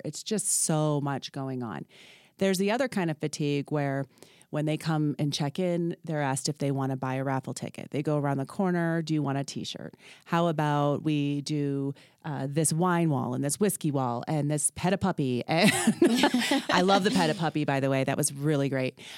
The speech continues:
But, and then they're asked to do golden ticket for live auction. Then they're asked to sit through the world's longest live auction. I mean, it's just, there's two ways to look at it. Too many opportunities to give beyond, I mean, I definitely agree with you wanna have a variety of giving opportunities for people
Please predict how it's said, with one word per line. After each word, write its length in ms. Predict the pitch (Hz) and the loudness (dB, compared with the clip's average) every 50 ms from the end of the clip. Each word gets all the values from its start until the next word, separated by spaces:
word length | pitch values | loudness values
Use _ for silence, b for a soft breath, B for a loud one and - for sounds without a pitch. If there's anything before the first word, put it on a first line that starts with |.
| B B | B B
But, 340 | 175 - 196 180 175 - - - | -2 0 2 2 2 0 2 2
and 100 | 226 226 | 2 2
then 120 | 220 220 220 | 2 2 2
they're 100 | 220 214 | 2 2
asked 240 | 208 208 196 - - | 2 0 0 -2 -4
to 60 | 214 | -4
do 140 | 208 214 208 | -2 -2 -2
golden 380 | 175 208 208 202 202 208 208 202 | 0 0 0 2 2 2 2 2
ticket 360 | - 202 196 190 202 185 - | 2 0 0 0 -2 -2 -2
for 120 | - 190 | -2 -2
live 260 | 180 175 170 170 160 165 | -2 -2 -2 -2 -2 -2
auction. 560 | 143 135 - - - 139 131 135 - - - | -4 -4 -4 -6 -6 -6 -4 -6 -4 -6 -2
Then 200 | 147 151 151 151 | 0 0 2 2
they're 120 | 156 151 156 | 2 0 0
asked 220 | 151 151 156 - | 0 -2 -2 -2
to 80 | - 160 | -2 -2
sit 260 | - - 254 247 254 - | 0 2 0 0 -2 -2
through 180 | 190 175 170 | -2 0 0
the 100 | 165 160 | 0 0
world's 320 | 156 156 151 151 143 - 151 | 2 2 0 0 -2 -2 -2
longest 360 | 139 135 131 139 139 - - | -2 -2 -2 -4 -8 -8 -6
live 160 | 135 - 170 | -6 -2 0
auction. 420 | 196 196 190 - - 202 185 175 | 0 0 0 0 0 0 2 2
I 40 | - 226 | 2 2
mean, 100 | 233 233 | 2 2
it's 100 | - - | 2 0
just, 240 | 285 226 - - B B B B B B B | 0 0 -2 -4 B B B B B B B
there's 180 | 220 214 208 - | 0 0 2 2
two 120 | - 262 | 2 2
ways 160 | 233 214 175 | 2 2 2
to 60 | - 185 | 2 0
look 140 | 165 - | 0 0
at 100 | 135 120 | 0 -2
it. 80 | - - | -2 -2
Too 140 | - - 196 | 0 2 2
many 340 | 202 196 196 190 190 180 - - | 4 4 2 2 0 0 -2 0
opportunities 720 | 190 180 - 185 185 - - 190 196 202 190 196 196 180 - | 0 0 0 0 -2 0 0 0 0 2 2 0 0 0 0
to 120 | - 196 | 0 -2
give 520 | 165 - 175 170 165 160 160 156 160 - - B B B B B B B - - 185 170 | 0 0 0 2 2 2 0 0 -2 -6 -12 B B B B B B B -8 -6 -4 0
beyond, 560 | 160 214 202 208 202 202 208 202 202 202 196 - - | 0 2 2 2 2 2 2 2 2 2 0 0 0
I 20 | 190 | 0
mean, 120 | 202 196 | 2 2
I 120 | 185 196 | 2 2
definitely 440 | 185 180 220 220 - 262 247 226 220 | 2 2 0 0 0 0 0 0 0
agree 200 | 190 - 175 165 151 | 0 0 0 0 0
with 180 | 156 151 - | 0 -2 -2
you 60 | 156 | -2
wanna 180 | 160 156 156 151 | -2 0 0 -2
have 180 | 143 156 147 151 | -2 -2 -2 -2
a 60 | 143 | -4
variety 840 | 131 - 151 139 139 156 156 156 165 170 170 165 170 165 160 156 - | -2 -4 -4 -4 -2 -2 0 0 0 0 0 0 0 0 0 -2 -2
of 240 | - 151 143 - - | -2 -4 -6 -4 -2
giving 320 | - 175 160 160 156 151 147 | 0 0 2 2 2 0 0
opportunities 800 | 143 143 - 151 143 - - 165 147 143 143 139 135 131 131 - | -2 -4 -4 -4 -4 -2 -2 -2 0 0 -2 -4 -4 -4 -4 -4
for 120 | - 147 139 | -4 -4 -6
people 480 | - - - - - - - - - | -6 -6 -12 -10 -10 -10 -8 -8 -10